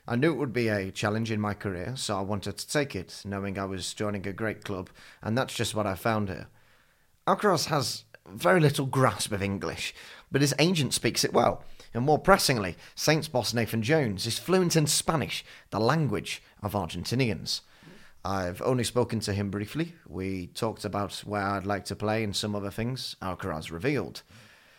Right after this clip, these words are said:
It's really good to know that the coach speaks Spanish because that'll help me over the first few days in terms of understanding the way he and his coaching staff train and work in general. Among his new teammates, Spaniard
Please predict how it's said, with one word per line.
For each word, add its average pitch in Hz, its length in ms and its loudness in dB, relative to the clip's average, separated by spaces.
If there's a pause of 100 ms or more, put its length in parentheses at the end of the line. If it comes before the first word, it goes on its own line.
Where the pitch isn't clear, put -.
(120)
It's - 400 -2
really 135 300 4
good 131 200 2
to 143 120 2
know 143 260 6
that 90 160 -4
the 110 80 -2
coach 104 260 -2
speaks - 300 -4
Spanish 92 380 -4
because 95 320 -6 (240)
that'll 151 240 10
help 120 180 6
me 113 140 4
over 101 180 2
the 92 140 -2
first 101 260 -2
few 104 160 -4
days 95 320 -2
in 98 80 -4
terms 92 320 -4
of 92 100 -8 (300)
understanding 110 840 2
the 98 160 -4
way 98 260 0
he 107 340 0
and 104 140 0
his 90 100 -4
coaching 95 360 -4
staff - 280 -2
train 104 460 2 (200)
and 139 160 -2
work 165 300 2
in 92 100 -4
general. 101 420 -2 (640)
Among 139 340 6
his 151 220 0
new 120 100 2
teammates, 80 540 -6
Spaniard 110 600 -2